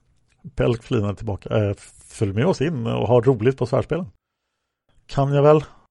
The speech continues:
sa Janna med spelad uppgivenhet. Janna presenterade sig artigt och överdrivet formellt i Pelks ögon för Manuari, Rihanna och Hargan. Hon verkade mycket imponerad över att Hargan och Rihanna skulle deltaga i svärdspelen.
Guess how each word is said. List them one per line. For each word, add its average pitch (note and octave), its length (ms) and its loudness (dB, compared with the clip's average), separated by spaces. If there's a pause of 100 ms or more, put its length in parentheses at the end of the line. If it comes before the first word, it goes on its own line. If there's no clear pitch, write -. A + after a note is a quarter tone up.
sa - 220 -6
Janna A2 380 0
med A2+ 160 -8
spelad G#2+ 400 -4
uppgivenhet. A2 640 -10 (520)
Janna A#2+ 320 0
presenterade B2 520 -4
sig - 140 -6
artigt C3 380 -4
och C#3 80 -6
överdrivet G#2+ 380 0
formellt G#2+ 500 -4
i A#2 40 -10
Pelks G2+ 400 -8
ögon G2+ 280 -4
för G#2 120 -8
Manuari, G2 500 -4 (480)
Rihanna F#2 500 -2
och - 120 -20
Hargan. G#2 480 -6 (760)
Hon C3 120 0
verkade C3+ 280 0
mycket C#3 220 -2
imponerad C3+ 460 -8
över A#2 200 0
att A#2 100 -2
Hargan G#2 340 0
och G#2 80 -4
Rihanna G#2 340 -4
skulle G#2+ 220 -6
deltaga F#2+ 420 -6
i - 20 -6
svärdspelen. A2 560 -6